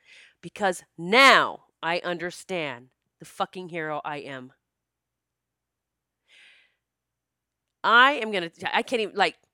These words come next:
standing ovation. The whole room stood up. Everyone was clapping.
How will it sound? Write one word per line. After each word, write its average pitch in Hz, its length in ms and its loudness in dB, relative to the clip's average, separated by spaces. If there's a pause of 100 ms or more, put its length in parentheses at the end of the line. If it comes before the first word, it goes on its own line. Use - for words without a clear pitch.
(280)
standing 240 440 2
ovation. 190 520 -2 (540)
The 165 120 -14
whole 220 220 -2
room 208 140 -2
stood 233 380 0
up. 156 220 2 (520)
Everyone 226 400 4
was 156 140 -14
clapping. 147 480 -8